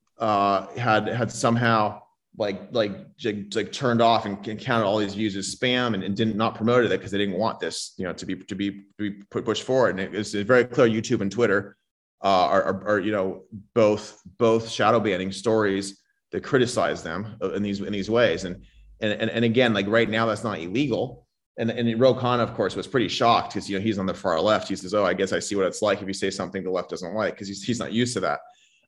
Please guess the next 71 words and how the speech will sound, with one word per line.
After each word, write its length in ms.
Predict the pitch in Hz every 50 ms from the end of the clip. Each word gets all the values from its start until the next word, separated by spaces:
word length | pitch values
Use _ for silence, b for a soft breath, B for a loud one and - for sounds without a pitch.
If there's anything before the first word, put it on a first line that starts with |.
| b - 110
Uh, 20 | 110 104 101 95 95 92 - 107
uh, 240 | 104 98 95 95 -
and, 200 | 117 117 113 104
but, 220 | 117 120 110 98 101
but, 120 | 123 110
it, 220 | 104 92 113 110
but, 160 | 104 123 117 113
you 80 | 120
know, 80 | 123 113
it's, 100 | 107 -
it's 140 | - 113 -
pre-, 180 | - - 113
it's 80 | 113 -
pretty 240 | - 170 156 131 120
obvious 320 | 113 117 117 110 101 -
they 100 | 107 101
are 160 | 104 107 110
doing 200 | 104 101 92 95
these 200 | 95 95 95 -
things. 360 | - 98 95 98 98 - - _ _ _ _ _ -
I 60 | 107
think 200 | 120 - 139 120
it 40 | 117
should 140 | 117 117 107
have 120 | 98 92
to 60 | -
be 80 | - 101
transparent. 640 | 98 - 107 95 95 98 - - 123 104 98 95 80
It's, 100 | 95 -
it's 160 | - - -
very 300 | - 95 107 110 110 107
frustrating 500 | 98 - 104 95 92 - - 107 92 95
for, 260 | 92 - 98 90 - - -
for 100 | 98 95
people, 540 | - 107 101 101 95 90 90 90 - B B B B B B B _ -
uh, 400 | 87 92 90 85 85 85 85 73 71 - - 95
people 240 | - 113 101 101 95
like 200 | 92 92 90 92
me 180 | 101 98 95
who, 260 | 92 95 98 95 85
who 100 | 85 101
will 80 | 98 95
be 120 | 95 98
shadow 320 | 95 - - 90 92 92 90
banned 340 | 82 90 87 90 90 90 80
on, 380 | 69 82 90 90 87 87 82
on 140 | - 90 90
all 120 | 82 85
sorts 260 | 87 - - 85 80 -
of 80 | 87
stuff 380 | - - 92 87 82 - - - -
that, 300 | 73 73 73 - - -
that's 200 | 92 85 76 76
are, 120 | 78 82
there 160 | 82 92 90
are 80 | 87 92
good 260 | 95 95 85 87 -
points 320 | - 92 87 78 78 - -
to 60 | 87
look 160 | 85 82 - -
really 180 | 101 87 87
good 240 | 90 92 90 87 -
'cause 100 | - 95
they 60 | 98
don't 160 | 92 85 85
wanna, 260 | 90 87 82 82 73 -
they 80 | - 95
don't 180 | 87 73 78
wanna 200 | 82 82 80 76
help 240 | - - 76 - -
us. 320 | - - - - - -